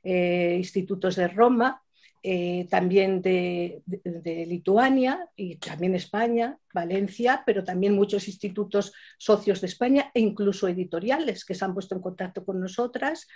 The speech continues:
eh, como Bromera o S M, y es muy interesante que haya editoriales, porque eso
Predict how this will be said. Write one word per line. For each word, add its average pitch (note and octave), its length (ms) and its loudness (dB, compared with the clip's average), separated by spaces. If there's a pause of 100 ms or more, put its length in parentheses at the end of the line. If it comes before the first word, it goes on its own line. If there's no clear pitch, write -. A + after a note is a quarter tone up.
(340)
eh, F#3+ 500 0 (600)
como F#3 560 2
Bromera G3 580 4
o G3+ 100 2
S G#3+ 220 2
M, C4+ 260 2 (180)
y G#3+ 100 -6
es A3+ 80 -6
muy D4 100 2
interesante A3+ 580 -2
que G3 120 -4
haya G#3+ 380 -2 (120)
editoriales, G3 840 2 (240)
porque G3+ 420 2
eso B3 460 -2